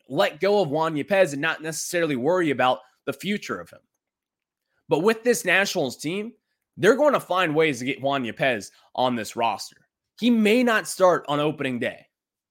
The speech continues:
That's fine. Minor league deal. Ultimately, he's gonna have to win himself a job to get that job. But beyond that, I could easily see him getting called up after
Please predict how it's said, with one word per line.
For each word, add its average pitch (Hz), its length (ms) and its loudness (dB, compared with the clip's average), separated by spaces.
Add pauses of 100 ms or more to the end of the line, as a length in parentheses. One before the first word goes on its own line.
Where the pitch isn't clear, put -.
(260)
That's 123 160 -4
fine. 117 400 -2 (340)
Minor 147 360 -2
league 135 260 -4
deal. 156 380 -4 (200)
Ultimately, 135 680 -4
he's 170 200 -8
gonna 180 120 -2
have 160 140 -2
to 151 80 -2
win 151 140 -2
himself 135 400 -2
a 110 40 -8
job 104 360 -4
to 101 80 -20
get 113 180 -8
that 90 200 -12
job. - 260 -18 (1120)
But 180 160 -2
beyond 147 420 0
that, 131 380 -4 (580)
I 190 120 2
could 170 140 0
easily 165 440 -4
see 151 180 -4
him 143 100 -2
getting 127 220 0
called 131 300 2
up 123 160 0
after 113 440 0